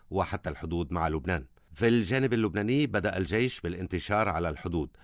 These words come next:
وذكر أنه عثر على منصات صواريخ يرجح أن تكون استخدمت في قصف المستوطنات، وفتح تحقيقا بالتعاون مع اليونيفيل لمعرفة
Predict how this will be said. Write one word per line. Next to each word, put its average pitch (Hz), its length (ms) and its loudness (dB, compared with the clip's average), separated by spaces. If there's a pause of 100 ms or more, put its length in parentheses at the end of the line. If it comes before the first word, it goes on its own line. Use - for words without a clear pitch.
(200)
وذكر 92 720 0
أنه 78 320 0
عثر 98 340 0
على 85 320 2
منصات 80 520 -4
صواريخ 85 480 -2 (340)
يرجح 110 460 0
أن 101 140 -4
تكون 98 300 0
استخدمت 98 560 -2
في - 140 -6
قصف - 320 -6
المستوطنات، 80 760 -2 (300)
وفتح 85 560 -2
تحقيقا 95 500 -2
بالتعاون 87 640 0
مع 87 160 0
اليونيفيل 95 540 0 (340)
لمعرفة 101 540 2